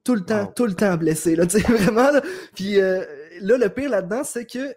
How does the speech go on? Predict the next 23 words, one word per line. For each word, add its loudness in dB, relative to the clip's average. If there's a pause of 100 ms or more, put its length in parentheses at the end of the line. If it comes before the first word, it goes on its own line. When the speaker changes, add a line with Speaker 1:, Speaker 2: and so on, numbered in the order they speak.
(140)
Speaker 1:
il -6
veut -6
partir -4
de, -2
de -2
Washington -4
parce -6
qu'il -10
dit -16
qu'on -8
le, -4
qu'on -10
ne, -4
genre, -4
on -4
ne -2
le 0
respecte -8
pas, -6
en -4
fait, -12
là-bas, -6
qu'on, -8